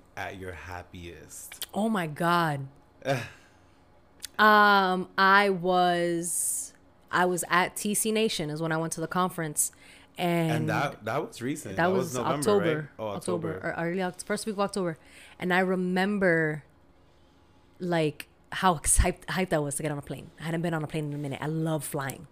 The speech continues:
Speaker 2: Got on the plane. Like, "No one's gonna tear this shit down for me. Like, you not,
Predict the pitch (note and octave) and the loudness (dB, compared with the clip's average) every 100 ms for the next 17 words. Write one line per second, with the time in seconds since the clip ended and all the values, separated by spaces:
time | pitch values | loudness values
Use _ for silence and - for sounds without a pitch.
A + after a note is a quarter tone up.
0 | - D3+ D#3+ E3 - - - - A2+ - | -12 -6 -6 -6 -10 -14 -16 -10 -8 -8
1 | - - - - _ - - F3+ F#3+ A3+ | -16 -20 -20 -20 _ -20 -6 0 4 6
2 | A3+ G#3 G3+ G3 F#3+ G3 F#3+ F#3 F#3 D#3 | 4 4 2 2 2 2 2 0 -2 -2
3 | D3+ D3 C#3+ C#3+ D3+ E3 G3 G3+ F3+ | -4 -4 -8 -6 -6 -2 0 2 0